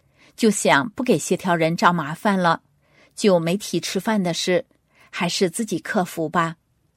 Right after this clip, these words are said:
回家后，我感到心性有所提高，打坐时身体感觉很舒服。我想就应该这样配合，这样做才是修炼人，不是光坐那儿学法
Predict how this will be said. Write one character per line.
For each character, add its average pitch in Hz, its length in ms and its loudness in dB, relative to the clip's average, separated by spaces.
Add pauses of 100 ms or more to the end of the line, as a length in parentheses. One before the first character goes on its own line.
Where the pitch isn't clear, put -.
(460)
回 - 180 2
家 269 220 0
后， 254 360 6
我 180 80 -2
感 175 220 -4
到 180 120 -2
心 190 240 -2
性 196 320 -2
有 180 140 -4
所 170 160 -2
提 - 220 -10
高， 196 340 4 (560)
打 165 140 0
坐 247 240 4
时 180 360 0 (240)
身 285 220 2
体 277 140 -4
感 196 180 0
觉 180 240 0
很 202 160 -2
舒 208 260 0
服。 190 300 0 (680)
我 185 120 2
想 170 400 0 (200)
就 240 160 4
应 208 200 4
该 254 180 0
这 247 160 0
样 170 180 -2
配 190 240 -4
合， 170 380 2 (460)
这 302 140 -2
样 202 200 2
做 185 300 6
才 - 200 -8
是 - 160 -6
修 190 260 -2
炼 190 220 2
人， 156 300 2 (600)
不 214 140 2
是 214 180 2
光 262 240 2
坐 254 180 4
那 202 100 4
儿 175 100 2
学 175 220 0
法 160 360 2